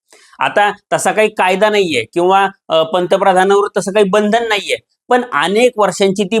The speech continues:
परंपरा आहे आणि प्रत्येक पंतप्रधान ही परंपरा पाळत आलेला आहे. पण काल या परंपरेला छेद गेला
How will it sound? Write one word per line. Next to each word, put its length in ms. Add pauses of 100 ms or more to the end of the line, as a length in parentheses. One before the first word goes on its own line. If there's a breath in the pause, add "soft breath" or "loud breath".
(140)
परंपरा 500
आहे 240 (200)
आणि 180
प्रत्येक 600
पंतप्रधान 640 (260)
ही 60
परंपरा 580
पाळत 440
आलेला 280
आहे. 140 (220)
पण 140
काल 300
या 480 (100)
परंपरेला 540 (100)
छेद 200
गेला 380